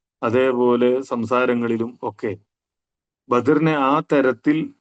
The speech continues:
ഉയർത്തിക്കാട്ടുകയും ചെയ്യുന്ന ഒരു വിഭാഗം ആളുകളെ നമുക്ക് കാണാം. മറ്റൊരു വിഭാഗമാകട്ടെ, ബദർ എന്ത് ലക്ഷ്യത്തിനു വേണ്ടിയാണോ നടന്നത്,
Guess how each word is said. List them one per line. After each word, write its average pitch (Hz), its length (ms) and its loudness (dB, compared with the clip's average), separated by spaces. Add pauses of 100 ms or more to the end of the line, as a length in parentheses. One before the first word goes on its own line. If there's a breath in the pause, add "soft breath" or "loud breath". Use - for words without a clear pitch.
ഉയർത്തിക്കാട്ടുകയും 123 960 0
ചെയ്യുന്ന 117 320 -2
ഒരു 113 120 -4
വിഭാഗം 110 480 -4
ആളുകളെ 107 340 -6
നമുക്ക് 104 340 -10
കാണാം. 87 220 -10 (1600)
മറ്റൊരു 135 320 2
വിഭാഗമാകട്ടെ, 156 840 0 (1000)
ബദർ 143 520 2 (100)
എന്ത് 143 580 2
ലക്ഷ്യത്തിനു 160 540 0
വേണ്ടിയാണോ 147 580 2
നടന്നത്, 113 540 -4